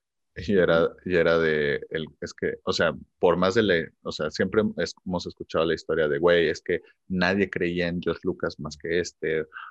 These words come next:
Speaker 1: o lo que, cuando, nadie pudo esperar el éxito de Star Wars más que este güey", y puta, les fue muy bien, ¿no? <laughs> O sea, y eso está bien. Y ahí son las historias del, del héroe innovador. Pero
Speaker 2: Claro.
Speaker 1: también, güey, esas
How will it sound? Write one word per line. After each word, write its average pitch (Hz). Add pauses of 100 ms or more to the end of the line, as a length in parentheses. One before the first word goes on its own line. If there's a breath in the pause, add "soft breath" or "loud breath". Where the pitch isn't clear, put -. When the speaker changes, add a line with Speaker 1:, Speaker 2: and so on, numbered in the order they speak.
(140 loud breath)
Speaker 1:
o -
lo 80
que, -
cuando, 85
nadie 85
pudo 92
esperar 82
el 82
éxito -
de 85
Star -
Wars 78
más 80
que -
este -
güey", 78
y 73
puta, - (340)
les -
fue 90
muy 85
bien, 78
¿no? - (160)
<laughs> -
O 92
sea, - (200)
y 92
eso 87
está -
bien. 76
Y 95
ahí 92
son 101
las 85
historias 85
del, 73 (420 loud breath)
del 80
héroe 82
innovador. 71 (640 loud breath)
Pero 90
Speaker 2:
Claro. 92
Speaker 1:
también, 110
güey, 123 (240)
esas 98